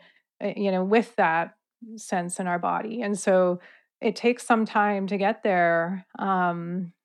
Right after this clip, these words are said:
for both of those things to be working in concert,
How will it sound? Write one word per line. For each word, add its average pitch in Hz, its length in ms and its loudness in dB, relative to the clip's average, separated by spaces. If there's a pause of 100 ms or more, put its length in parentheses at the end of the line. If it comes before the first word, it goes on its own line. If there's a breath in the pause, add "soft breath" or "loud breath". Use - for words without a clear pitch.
(260)
for 180 500 0
both 208 320 4
of 185 100 0
those 175 580 -2 (300)
things 185 280 -4
to 202 60 -6
be 185 120 -2
working 185 380 -2
in 180 120 -6
concert, 196 720 -4